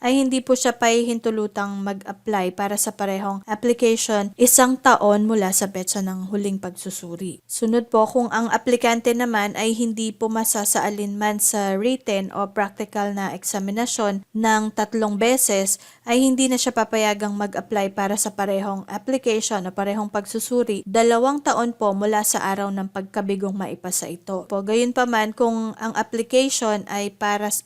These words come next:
para lamang po sa karagdagang restrictions and conditions, siya ay dapat pahintulutan na i-renew po ang kanyang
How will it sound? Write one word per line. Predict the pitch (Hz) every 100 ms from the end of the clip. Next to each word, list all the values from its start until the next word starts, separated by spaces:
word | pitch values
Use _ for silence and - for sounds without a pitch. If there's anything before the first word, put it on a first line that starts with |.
| -
para | 214 214
lamang | 214 208 208
po | 208 208
sa | - 214
karagdagang | 208 202 190 190 190 196 190
restrictions | 226 226 - 247 247 - 240 -
and | 214 214
conditions, | 240 240 226 226 208 196 202
siya | - - 254
ay | 247
dapat | 240 240 233
pahintulutan | 233 233 226 233 233 240 214 196
na | 202
i-renew | 202 208 202 202
po | 202
ang | 185 190
kanyang | 196 190 185